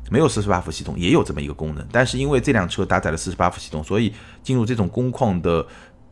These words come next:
频率就会更高，大概是这么一个概念，能够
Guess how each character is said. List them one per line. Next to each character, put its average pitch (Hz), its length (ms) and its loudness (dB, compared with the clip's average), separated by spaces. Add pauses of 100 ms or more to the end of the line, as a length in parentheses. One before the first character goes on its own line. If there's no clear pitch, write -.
频 95 280 0
率 147 160 4
就 82 120 0
会 82 140 0
更 80 200 -6
高， 82 300 2 (280)
大 82 80 0
概 82 120 0
是 - 120 -12
这 92 80 -4
么 82 80 -2
一 65 40 -6
个 71 60 -10
概 78 200 -4
念， 71 140 -8
能 80 80 -6
够 90 160 0